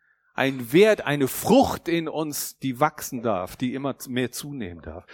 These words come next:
Aber sie muss gepaart sein mit Freundlichkeit. Und jetzt komme ich zu dem zweiten Punkt.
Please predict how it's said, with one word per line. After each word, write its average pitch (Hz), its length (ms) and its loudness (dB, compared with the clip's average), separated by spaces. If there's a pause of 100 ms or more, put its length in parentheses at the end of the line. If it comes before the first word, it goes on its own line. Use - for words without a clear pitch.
(120)
Aber 123 180 4
sie 123 120 -2
muss 156 240 -4
gepaart 147 540 -2
sein 90 380 -10 (400)
mit 113 120 -4
Freundlichkeit. 107 680 -2
Und 104 40 -8
jetzt 123 220 -2
komme 175 180 -4
ich - 60 -6
zu 147 120 -4
dem 143 140 -2
zweiten 151 440 2
Punkt. 135 340 -6